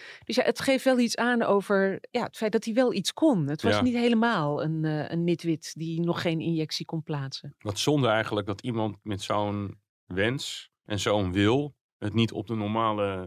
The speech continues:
Speaker 2: route heeft, niet het, de discipline heeft gehad voor een normale route.
Speaker 1: Dat was eigenlijk mijn gedachte ook. Als deze jongen gewoon die H B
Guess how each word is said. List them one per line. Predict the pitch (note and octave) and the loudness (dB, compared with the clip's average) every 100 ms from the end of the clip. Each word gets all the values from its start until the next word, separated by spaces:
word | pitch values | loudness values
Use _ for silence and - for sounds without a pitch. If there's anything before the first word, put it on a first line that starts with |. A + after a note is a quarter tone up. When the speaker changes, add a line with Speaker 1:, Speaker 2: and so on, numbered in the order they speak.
| - | -6
Speaker 2:
route | G2 A#2 D3+ | 0 0 2
heeft, | F2+ F#2 F2+ - - | 2 2 0 -6 -6
niet | A2+ | -4
het, | A2+ | -4
de | A2 | -6
discipline | G#2 G2 - C3 C3 | -4 -4 -4 -2 0
heeft | A2+ | 0
gehad | - G#2+ | 0 -4
voor | - | -2
een | G2+ | -2
normale | G#2 G#2+ G#2 F#2+ | 0 2 2 2
route. | G#2+ F#2 D#2 | 0 -8 -10
Speaker 1:
Dat | - G#3 | -4 -2
was | E3+ F#3+ | 0 0
eigenlijk | E3 D3 D#3+ | -2 -4 0
mijn | F#3+ E3+ | 2 2
gedachte | E3 D#3+ D3 - | 0 -4 -4 -6
ook. | D3+ A3 A#3 | -6 -6 -6
Als | G#3 | -4
deze | G#3 F#3+ G#3 | 2 2 2
jongen | F#3+ F#3+ F#3 | 2 2 0
gewoon | F3+ F3+ | 0 0
die | F3+ F#3 | 0 0
H | F3+ | 0
B | F3 | 0